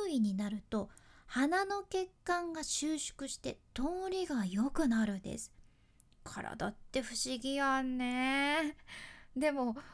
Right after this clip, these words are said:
これは割と簡単だし、すぐできるので、ぜひ鼻詰まりでお困りの時はやってみてほしいです。ただ、できれば人のペットボトルやなくって、自分のペットボトルでやってみてくださいね。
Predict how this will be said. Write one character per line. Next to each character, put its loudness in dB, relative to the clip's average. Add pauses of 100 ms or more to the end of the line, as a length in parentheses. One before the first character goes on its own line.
(160)
こ 6
れ 6
は 6
割 4
と 4
簡 2
単 6
だ 6
し、 -2
す 0
ぐ 0
で -2
き -2
る 0
の 0
で、 0 (120)
ぜ 4
ひ -2
鼻 4
詰 0
ま 0
り -2 (160)
で 2
お 0
困 0
り 0
の -2
時 4
は 4
や 2
っ -2
て 0
み -4
て 0
ほ -2
し -8
い -12
で -6
す。 -10 (400)
た 4
だ、 4
で 4
き 2
れ 4
ば 4 (320)
人 6
の 6
ペ 4
ッ 0
ト 8
ボ 6
ト 4
ル 4
や 4
な 0
く -2
っ -6
て、 -4 (160)
自 6
分 2
の 6
ペ 0
ッ -6
ト 6
ボ 4
ト 2
ル 6
で 6
や 4
っ -2
て 6
み 4
て 8
く 2
だ 2
さ -2
い 0
ね。 -2